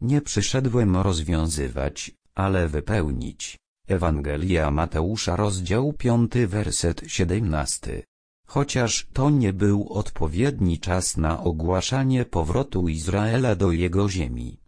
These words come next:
to on z pewnością wiedział, że Kościół nie miał zamieszkać w literalnej ziemi obiecanej,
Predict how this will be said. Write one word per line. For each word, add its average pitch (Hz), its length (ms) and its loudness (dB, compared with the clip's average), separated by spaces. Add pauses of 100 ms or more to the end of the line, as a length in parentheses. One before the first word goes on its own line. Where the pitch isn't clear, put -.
(120)
to - 180 -2
on 87 360 2
z - 100 -2
pewnością 87 840 0
wiedział, 76 680 -2 (200)
że 78 200 0
Kościół 104 680 0
nie 107 180 4
miał 117 400 2
zamieszkać 82 840 0
w 78 80 -4
literalnej 82 840 0
ziemi 98 420 2
obiecanej, 80 880 0